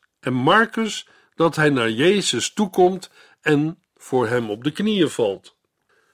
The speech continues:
Het is duidelijk dat hij wist dat hij het eeuwige leven niet bezat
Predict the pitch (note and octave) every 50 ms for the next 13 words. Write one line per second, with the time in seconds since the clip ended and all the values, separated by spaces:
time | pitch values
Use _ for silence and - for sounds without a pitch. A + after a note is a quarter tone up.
0 | _ _ _ - E3+ D#3+ F3+ D#3 A#2 G2 A#2+ B2 C3+ D#3+ E3+ F3 F3 E3+ - -
1 | _ _ _ _ _ _ - C#3+ C3 - B2+ C3+ E3+ F#3+ G#3 F3 E3+ F#3 G3+ F#3+
2 | - - - - D3 C#3+ B2 C3 C3+ C3+ C3 A#2+ B2 - D3+ D#3 D#3 D3 C#3 C3+
3 | A#2+ - C3 A#2 G#2+ G2+ G2+ G#2+ G#2 B2 D#3 E3+ - _ _ D#3+ E3+ F#3+ G3+ F3
4 | - - - - _ _ - A2+ A2 G#2 A2 G2+ F#2+ - - - _